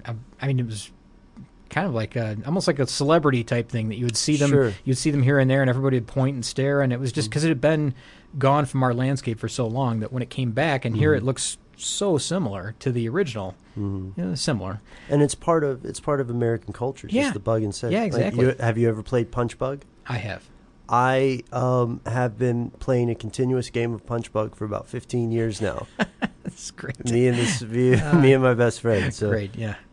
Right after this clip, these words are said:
Speaker 2: I never know what's gonna happen. But the one complaint I do have about the,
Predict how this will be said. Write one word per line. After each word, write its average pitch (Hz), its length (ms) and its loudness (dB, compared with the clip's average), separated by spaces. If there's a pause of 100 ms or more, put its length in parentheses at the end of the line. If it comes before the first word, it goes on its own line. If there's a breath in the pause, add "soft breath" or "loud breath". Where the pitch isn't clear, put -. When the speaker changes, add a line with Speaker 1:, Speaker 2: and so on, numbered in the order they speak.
Speaker 2:
I 107 140 2
never 113 260 4
know 110 140 4
what's 107 160 2
gonna 107 180 2
happen. 110 300 0
But 120 240 2 (300 loud breath)
the 120 240 4
one 156 340 2
complaint 120 480 0
I 98 120 -2
do 113 420 -2
have 98 500 -2
about 95 460 -2
the, 95 320 -4